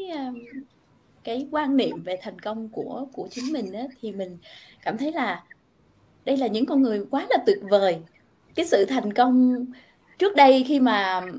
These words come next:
xã hội và mọi thứ xung quanh mình đều nghĩ là, à, thành công là bạn phải có một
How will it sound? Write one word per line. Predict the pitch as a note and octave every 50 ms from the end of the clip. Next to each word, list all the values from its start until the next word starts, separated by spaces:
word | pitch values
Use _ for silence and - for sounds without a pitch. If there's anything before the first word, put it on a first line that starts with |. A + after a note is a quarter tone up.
| - - _ _ _ _ _ _ _ _ - - _
xã | - - G#3+ D#3
hội | D4 D#4+ C4+ E3 D3+ D#3+ F#3 F3+ - -
và | - F3 F#3 F3 F3+ E3+ E3+ E3 D#3+ D#3+ D#3+ D#3+ C4+ C#4+ C#4 C#4 - - - - - - _ _ _ _ _ - - - - -
mọi | F3 F3 E3+ D3+ -
thứ | - - A3+ A#3+ D#4+
xung | - D#4+ B3 A#3+
quanh | A#3 A3 A3 G#3+
mình | G#3 F3+ F3+ F3+
đều | F3+ F3+ E3+ E3+
nghĩ | E3 E3+ D3+ -
là, | - -
à, | F3+ - - F3 -
thành | G3 F#3+ F3 E3+
công | - G#3 G3+ G3+
là | F#3+ E3+
bạn | F3 F3 - D#3+
phải | - - -
có | - C4
một | C#4 C#4